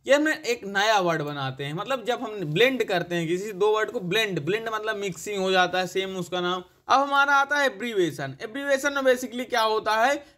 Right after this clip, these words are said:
हम लोग किसी वर्ड को, किसी जो वर्ड होते हैं हम उसको शॉर्ट बोल कर देते हैं। जैसे यहाँ पे हम दे-, देखते हैं तो पैराम्बुलेटर, इसको हमने क्या बोल दिया, प्रैम। तो हमने क्या किया, इसको शॉर्ट कर दिया। हम अब आ रहा दूसरा जो आता है क्लिपिंग।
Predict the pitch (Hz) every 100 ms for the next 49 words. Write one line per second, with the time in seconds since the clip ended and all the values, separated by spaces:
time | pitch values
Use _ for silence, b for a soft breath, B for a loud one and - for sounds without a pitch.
0 | - 220 254 302 285 _ _ - 233 285
1 | 285 247 247 247 269 240 226 269 269 247
2 | 226 247 247 226 220 220 240 240 285 277
3 | 240 233 226 190 175 170 170 151 156 139
4 | 147 170 220 254 247 254 254 254 254 247
5 | - - 175 220 226 247 240 247 233 B
6 | B - 233 233 233 214 220 214 196 208
7 | 175 - 220 262 254 247 247 233 226 226
8 | 202 269 294 - B - 202 175 143 135
9 | 226 269 285 294 285 233 302 233 208 -
10 | 269 269 214 185 170 151 139 131 131 131
11 | b b 202 254 285 - 254 254 254 254
12 | 262 233 196 247 269 247 233 226 240 220
13 | 180 156 151 135